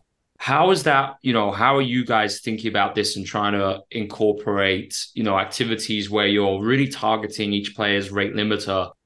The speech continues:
You know, but it's not easy, right? 'Cause sometimes you have a small group practice, you got four players and they all got unique needs. So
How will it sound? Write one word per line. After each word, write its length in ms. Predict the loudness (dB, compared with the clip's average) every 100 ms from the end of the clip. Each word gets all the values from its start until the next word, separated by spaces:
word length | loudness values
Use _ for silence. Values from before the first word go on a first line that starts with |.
| _ _ -2
You 80 | 0
know, 120 | 2
but 200 | 2 2
it's 120 | 2
not 180 | 2 2
easy, 260 | 2 2 2
right? 260 | 2 2
'Cause 160 | 0 -2
sometimes 380 | -2 -2 -2 0
you 80 |
have 160 | 0 -2
a 60 | -6
small 240 | -6 -2
group 240 | -2 -4 -6
practice, 460 | -4 -2 -2 -6 -2
you 60 | -2
got 120 | -4
four 320 | 0 2 2
players 380 | 2 4 4 4
and 100 | 2
they 120 | 2
all 140 | 0 0
got 220 | -2 -2
unique 340 | 0 0 0
needs. 520 | -2 0 0 -4 -4
So 320 | -2 2 2